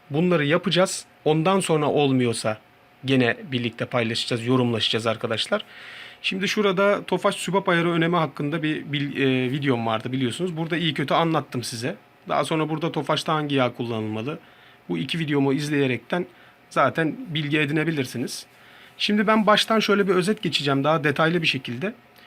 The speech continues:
Şimdi değerli arkadaşlar, öncelikle bakın en son ben burada ne video çekmişim? Sonlara doğru. Tofaş yağ değişimi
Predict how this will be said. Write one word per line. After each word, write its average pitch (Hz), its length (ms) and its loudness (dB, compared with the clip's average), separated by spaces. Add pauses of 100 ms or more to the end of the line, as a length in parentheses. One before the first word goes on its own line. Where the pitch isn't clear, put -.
(520)
Şimdi 220 300 0
değerli 226 280 8
arkadaşlar, 175 480 2
öncelikle 185 580 2
bakın 175 240 0
en 196 160 2
son 170 260 0
ben 170 160 2
burada 170 200 0
ne 185 140 2
video 135 220 4
çekmişim? 135 500 -2 (1300)
Sonlara 143 480 2
doğru. 131 320 0 (800)
Tofaş 190 460 2 (180)
yağ 175 400 4
değişimi 147 540 2